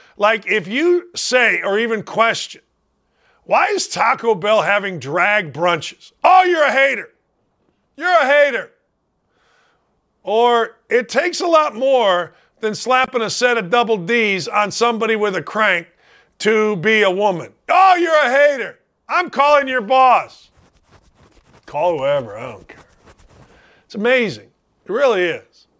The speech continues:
So the Heard trial gave us a little window into the stupidity, and it protected a lot of people from folks just saying stuff about you if you have some level of popularity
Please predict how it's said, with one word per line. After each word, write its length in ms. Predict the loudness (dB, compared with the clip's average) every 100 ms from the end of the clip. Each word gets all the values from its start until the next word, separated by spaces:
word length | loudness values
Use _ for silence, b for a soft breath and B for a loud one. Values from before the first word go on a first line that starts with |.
| b b b
So 240 | 2 2
the 140 | 2 2
Heard 400 | 0 0 -4 -6
trial 440 | -2 0 2 0
gave 340 | 0 0 0
us 140 | -6 -4
a 60 |
little 280 | -2 0 0
window 580 | 0 -2 -2 -4 -4 -6 b b b -4
into 500 | -2 -2 -2 -2 0
the 200 | 0 -2
stupidity, 960 | -4 -4 -4 0 0 0 -6 -10 -14 b b b
and 280 | -4 -2 0
it 280 | 0 0 -2
protected 760 | -10 -8 -2 -2 -2 -8 -10 -8
a 100 | -8
lot 380 | -4 -2 0
of 100 | -2
people 540 | -2 -4 -4 -8 -12 -14 B B
from 240 | -6 -4 -4
folks 400 | 0 0 0 -6
just 400 | -2 -2 -2 -2
saying 320 | 0 0 -4
stuff 380 | -8 -6 -4 -4
about 480 | -4 0 0 -2 -6
you 180 | -8 -6
if 260 | -2 -2 -2
you 140 | -6
have 320 | -2 0 -2
some 300 | -4 -6 -4
level 340 | 0 0 0 -6
of 160 | -8
popularity 920 | -2 -2 -2 -6 -2 0 0 -2 -8